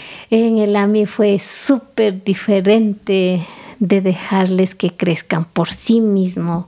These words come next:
Con Samuelito creo que venimos cuando tenía un año, así. A mí me costó de adaptarme a un nuevo ambiente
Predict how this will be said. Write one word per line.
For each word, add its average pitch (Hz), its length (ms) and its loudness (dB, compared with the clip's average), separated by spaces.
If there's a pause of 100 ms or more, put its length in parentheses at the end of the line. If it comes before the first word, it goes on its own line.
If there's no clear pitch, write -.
Con 180 140 0
Samuelito 170 480 -2
creo - 160 -12
que - 100 -2
venimos 165 360 0
cuando 165 240 -2
tenía 165 380 0
un 165 140 2
año, 165 300 2
así. 180 300 -2 (640)
A 175 140 0
mí 262 120 0 (120)
me - 80 -4
costó 180 520 -4 (160)
de 160 640 0 (100)
adaptarme 180 760 0
a 208 60 2
un 190 220 2
nuevo 175 220 2
ambiente 175 680 0